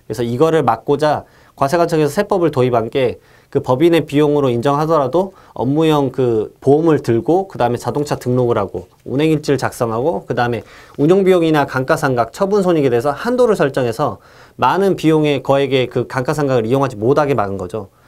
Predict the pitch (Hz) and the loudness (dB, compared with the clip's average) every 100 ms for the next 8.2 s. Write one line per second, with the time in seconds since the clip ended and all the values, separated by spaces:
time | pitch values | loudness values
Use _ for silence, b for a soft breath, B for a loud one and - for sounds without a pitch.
0 | b b 127 175 175 160 151 175 185 170 | b b 0 2 2 2 0 2 2 0
1 | 165 170 160 196 180 175 127 120 123 185 | 2 0 0 0 2 2 2 0 -2 -2
2 | 202 165 107 92 90 - _ b b b | 0 0 -2 -6 -10 -16 _ b b b
3 | b b b b b _ - 120 117 - | b b b b b _ -12 -10 -10 -10
4 | 131 180 175 165 170 - 143 180 175 170 | -4 0 2 4 2 0 -2 0 2 0
5 | 165 160 131 127 135 123 151 139 170 175 | 2 -2 0 0 2 0 0 -2 -2 -2
6 | 160 143 143 143 131 113 101 - 117 110 | -2 -4 -2 -2 -2 -4 -4 -4 -4 -2
7 | 123 120 98 92 - - 107 107 98 123 | -4 -8 -10 -12 -14 -10 -4 -2 0 0
8 | - | 0